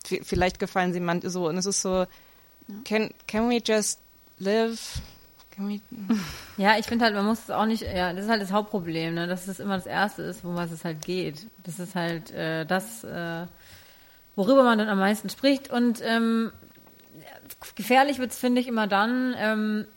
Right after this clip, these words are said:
Speaker 2: wenn man halt anfängt, äh, von dem Menschen auch das zu erwarten, dass er halt dann auch das einem gibt.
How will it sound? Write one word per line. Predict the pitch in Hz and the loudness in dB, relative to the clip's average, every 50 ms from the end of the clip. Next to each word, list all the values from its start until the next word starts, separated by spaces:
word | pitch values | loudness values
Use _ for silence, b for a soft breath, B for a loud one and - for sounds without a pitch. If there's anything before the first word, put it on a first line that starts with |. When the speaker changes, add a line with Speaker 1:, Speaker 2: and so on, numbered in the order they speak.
| - - | -16 -10
Speaker 2:
wenn | 196 196 202 | -6 -4 0
man | 214 214 214 | 0 2 4
halt | 214 208 - - | 2 2 2 0
anfängt, | 190 208 240 226 - 226 208 202 202 202 196 185 - - | 0 0 0 0 0 0 0 0 0 -2 -4 -6 -6 -6
äh, | - 190 190 190 185 170 - - - - - - - - _ - - - | -4 -2 -2 -2 -4 -4 -8 -10 -16 -20 -20 -20 -20 -20 _ -20 -14 -4
von | - 208 202 | -2 -2 0
dem | 196 196 196 | 0 0 0
Menschen | 190 202 226 220 - - 214 196 | 2 2 0 0 0 -2 -2 0
auch | 185 190 185 - | 0 0 0 0
das | - 196 185 - | 0 -2 -2 -2
zu | - - | -4 -4
erwarten, | - 180 165 170 165 165 196 240 262 - - 294 294 302 339 349 339 - _ - | -4 -2 0 2 4 4 4 4 4 0 -2 -4 -2 -2 -2 -4 -6 -8 _ -2
dass | 196 196 202 | -2 0 2
er | 208 196 | 0 2
halt | 196 185 190 185 | 2 0 0 -2
dann | 185 185 - | -4 -4 -2
auch | 190 185 180 | -4 -4 -4
das | 190 185 180 - | -4 -6 -4 -6
einem | - 170 170 175 175 165 | -6 -4 -4 -4 -4 -2
gibt. | 175 240 339 349 - - - - | 2 2 2 2 2 -6 -14 -16